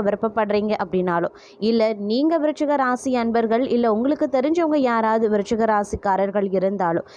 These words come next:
இந்த பதிவை தொடர்ந்து ஸ்கிப் பண்ணாம கடைசி வரைக்கும் பாருங்க. இது உங்களுக்கு மிகப்பெரிய அளவுல பயனுள்ள விகிதா-, பயனுள்ள விகிதத்துல இருக்கும். சரி நேயர்களே, வீடியோக்குள்ள போகிறதுக்கு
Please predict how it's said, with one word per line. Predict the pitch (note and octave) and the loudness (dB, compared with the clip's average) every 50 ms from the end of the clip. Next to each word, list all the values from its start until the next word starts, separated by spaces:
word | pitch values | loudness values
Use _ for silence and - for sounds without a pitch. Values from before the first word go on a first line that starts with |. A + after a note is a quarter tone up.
| - - - | -18 -8 -2
இந்த | - G#3+ G#3+ C4+ | 0 2 2 2
பதிவை | C#4 C#4 C#4+ C#4+ C#4+ D4+ C4+ C4 C4+ C4+ | 0 2 0 0 0 0 0 0 0 0
தொடர்ந்து | - G3+ F#3+ - A3 A3+ C4+ D4 | 0 0 0 0 0 0 0 -4
ஸ்கிப் | D4 - - D4 C#4+ - | -4 -4 -4 -4 -2 0
பண்ணாம | D4 C#4 B3+ A#3 G#3+ G#3 A3 | 0 0 0 0 0 0 0
கடைசி | G#3 G#3 F#3+ F#3+ - - B3 | -2 0 -2 -2 -2 -2 -2
வரைக்கும் | A3+ A#3 G#3+ G3 - - G#3 G#3 | 0 0 -2 -2 -2 -2 -4 -2
பாருங்க. | F3 F#3 D#3 C3+ D3+ D#3+ D#3 - - - - - - - | -2 -2 -2 -2 -2 -4 -4 -8 -8 -10 -16 -20 -12 -4
இது | - C4+ C#4+ F4 F4+ | -2 0 2 2 2
உங்களுக்கு | F4 E4+ D#4+ D4+ C#4 C4 C4+ B3 C4+ | 2 2 2 2 2 2 2 2 2
மிகப்பெரிய | D4+ D4+ C4+ A#3+ A#3+ C#4 C4 - C4+ C4 A#3+ B3+ B3 A#3 | 4 4 2 2 2 0 0 0 0 0 2 2 2 2
அளவுல | A3 G#3+ G#3+ G#3 G3+ G3 A3 - | 2 2 0 2 2 0 0 0
பயனுள்ள | - G3+ F#3 G#3 A#3+ B3 C4 B3 | 0 0 0 2 2 2 2 2
விகிதா-, | G3+ G3+ F#3 F#3 G3+ F3+ F#3 E3+ E3 - - - F#3 - | 0 0 0 -2 0 0 2 0 0 -2 -4 -12 -8 -4
பயனுள்ள | A3 G#3+ G#3+ A#3 C4 C4+ C4 B3+ A#3 | -2 0 0 2 2 2 2 0 0
விகிதத்துல | F#3+ G3 F#3 A3 A3+ A3+ A3 G#3 F3+ F3+ E3+ | 0 0 0 0 0 0 0 0 0 0 0
இருக்கும். | D#3 D#3 D3+ - - - - - - - - - | 0 -2 -4 -4 -6 -8 -10 -10 -16 -20 -20 -20
சரி | - - - E4 E4 E4+ E4 | -14 -4 0 2 2 4 4
நேயர்களே, | D4 A#3+ G3+ F#3+ - F3+ E3 - - | 4 2 2 0 -2 -6 -6 -4 -2
வீடியோக்குள்ள | A3+ B3 A3+ B3+ B3 B3 B3 A3+ A3 - | 0 2 2 2 2 2 0 0 0 0
போகிறதுக்கு | B3 C4 C#4 D4+ D4 D#4+ D#4 D#4 | -2 0 0 0 0 0 -2 0